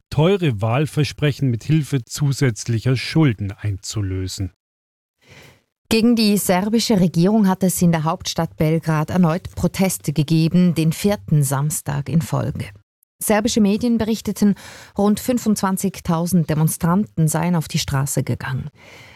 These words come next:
Speaker 2: Die Demonstranten protestierten einmal mehr gegen Alexander Vučić. Sie werfen dem Präsidenten vor, autoritär zu regieren und die Opposition sowie die Medien und die Zivilgesellschaft mundtot machen zu wollen.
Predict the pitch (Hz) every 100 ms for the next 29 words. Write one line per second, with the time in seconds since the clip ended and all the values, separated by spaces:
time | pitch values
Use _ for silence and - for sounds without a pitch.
0 | - - 214 220 208 - 214 233 - 233
1 | - 214 214 - 226 208 208 - 185 196
2 | 196 190 175 196 240 233 220 196 185 -
3 | 165 156 147 190 208 - - - - -
4 | - - 185 165 208 - 165 143 139 -
5 | 147 147 156 - 165 143 175 180 196 -
6 | - - - 220 247 247 - 240 240 -
7 | 196 180 147 185 214 208 233 196 190 -
8 | 208 - 175 175 175 160 - 208 202 233
9 | - - 214 220 220 170 170 160 190 -
10 | 202 214 233 214 233 214 202 156 147 139
11 | 139 - 165 - - - 185 214 208 -
12 | - 135 143 - - - - 147 - 139
13 | - 147 131 131